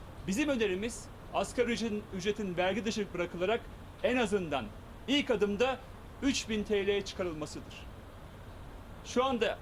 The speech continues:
açlık sınırı iki bin dört yüz otuz bir T L iken asgari ücret iki bin üç yüz yirmi dört T L'de kalamaz. Yani yalnızca dört kişilik bir aile tenceresini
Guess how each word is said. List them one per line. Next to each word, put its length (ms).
açlık 340
sınırı 340
iki 300
bin 160
dört 200
yüz 100
otuz 260
bir 100
T 220
L 20
iken 420
asgari 400
ücret 280
iki 300
bin 180
üç 140
yüz 180
yirmi 220
dört 220
T 140
L'de 220
kalamaz. 520
Yani 220
yalnızca 560
dört 200
kişilik 360
bir 180
aile 260
tenceresini 840